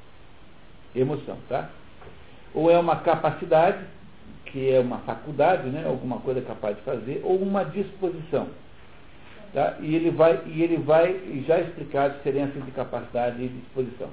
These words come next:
Então, portanto, não fiquem, eh, nervosos. Vamos lá. Na, em si, a capacidade é uma coisa genérica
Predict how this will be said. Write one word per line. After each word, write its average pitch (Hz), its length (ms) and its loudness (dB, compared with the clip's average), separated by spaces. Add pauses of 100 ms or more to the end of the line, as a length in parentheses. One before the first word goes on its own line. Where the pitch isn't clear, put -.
Então, 123 240 -10
portanto, 131 400 -4
não 127 320 -2 (140)
fiquem, 127 320 -8 (500)
eh, 113 80 -6
nervosos. 120 460 -4 (320)
Vamos 123 260 2
lá. - 80 -8 (1200)
Na, 143 100 4
em 160 400 0
si, 226 280 0
a 156 120 4
capacidade 127 800 2 (100)
é 120 300 2 (220)
uma 123 280 -2
coisa 107 340 -2
genérica 151 640 2